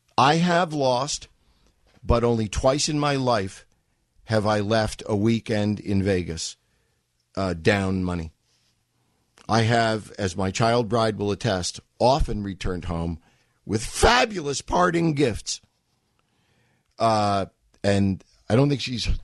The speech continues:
here right now. I don't see her car. So I could tell you, and it also bankrolls other important, uh, recreational activities, uh, available in Las Vegas, though not legally.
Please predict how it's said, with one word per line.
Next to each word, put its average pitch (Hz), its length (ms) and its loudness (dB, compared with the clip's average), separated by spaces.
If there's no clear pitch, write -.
here 113 320 -8
right 90 240 -8
now. 90 360 -12
I 95 60 -18
don't 92 180 -18
see - 180 -20
her 71 160 -20
car. 87 220 -12
So - 180 2
I 101 140 2
could 98 160 -12
tell 120 240 0
you, 107 160 0
and 95 160 -2
it 104 200 -4
also 131 440 2
bankrolls 104 800 0
other 135 460 0
important, 123 800 0
uh, 87 220 -12
recreational 110 760 -2
activities, 87 640 -4
uh, - 60 -14
available 87 680 0
in 107 180 0
Las 90 240 -2
Vegas, 76 500 -6
though 87 440 -2
not 76 200 -8
legally. 92 360 -6